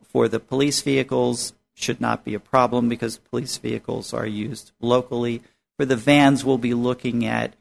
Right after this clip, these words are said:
ensuring that we rotate the vans so that we don't exceed that mileage on any one individual van.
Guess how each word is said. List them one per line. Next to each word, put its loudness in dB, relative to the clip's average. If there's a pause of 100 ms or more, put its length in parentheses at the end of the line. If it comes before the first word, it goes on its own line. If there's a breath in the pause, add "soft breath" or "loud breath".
(200)
ensuring -2
that -2
we -6
rotate -4
the -4
vans -4
so -4
that -10
we -8
don't -6
exceed -6
that -6
mileage -4
on -6
any -4
one -4 (200)
individual -8
van. -12